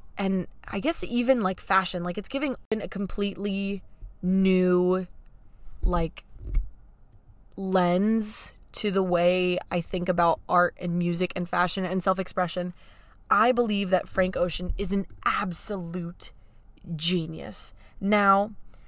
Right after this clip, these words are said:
when he was making that album, you know, he probably wasn't, you know, trying to change the, the mindset of everyone listening to it, but the way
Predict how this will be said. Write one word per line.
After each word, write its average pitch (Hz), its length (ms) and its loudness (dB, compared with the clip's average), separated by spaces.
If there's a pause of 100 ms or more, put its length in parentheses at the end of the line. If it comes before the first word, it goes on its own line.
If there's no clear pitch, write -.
(160)
when 226 300 0
he 269 180 -6
was 220 180 -2
making 180 360 -2
that 233 200 0
album, 220 500 -4 (120)
you 185 120 -2
know, 170 180 -4
he - 260 -6
probably 185 440 0
wasn't, 175 560 -2 (840)
you 190 180 -2
know, 165 180 -2
trying 180 440 -2
to 170 200 -2 (340)
change 175 760 2
the, 165 400 -2 (380)
the 180 200 6
mindset 175 1000 4
of 175 160 0
everyone 175 360 2
listening 196 380 -4
to 220 140 -4
it, - 240 -6
but 196 180 0
the 196 120 0
way 214 640 0